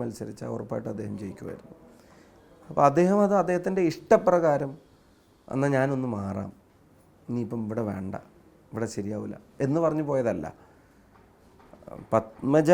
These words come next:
പാർട്ടി വിട്ടപ്പം അത് പെട്ടെന്നൊരു പ്രതിസന്ധി പാർട്ടിയുടെ മുമ്പിൽ കൊണ്ടുവന്നു. അതിനെ അങ്ങനെ, പിന്നെ, സീരിയസ് ആയി ഫൈറ്റ് ചെയ്യാൻ പാർട്ടി തീരുമാനിക്കുന്നു.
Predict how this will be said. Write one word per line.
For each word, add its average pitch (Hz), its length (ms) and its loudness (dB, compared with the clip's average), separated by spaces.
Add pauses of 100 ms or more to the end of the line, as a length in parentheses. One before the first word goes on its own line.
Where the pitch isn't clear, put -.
(200)
പാർട്ടി 147 400 6
വിട്ടപ്പം 110 420 -8 (560)
അത് 185 100 0 (100)
പെട്ടെന്നൊരു 180 480 2
പ്രതിസന്ധി 135 460 -4
പാർട്ടിയുടെ 120 280 -4
മുമ്പിൽ 113 260 -6
കൊണ്ടുവന്നു. 95 440 -8 (800)
അതിനെ 165 400 8
അങ്ങനെ, 165 240 6 (640)
പിന്നെ, 139 280 2 (120)
സീരിയസ് 170 460 6
ആയി 156 180 2
ഫൈറ്റ് 123 300 0
ചെയ്യാൻ 135 180 2
പാർട്ടി 101 280 -6
തീരുമാനിക്കുന്നു. 92 560 -8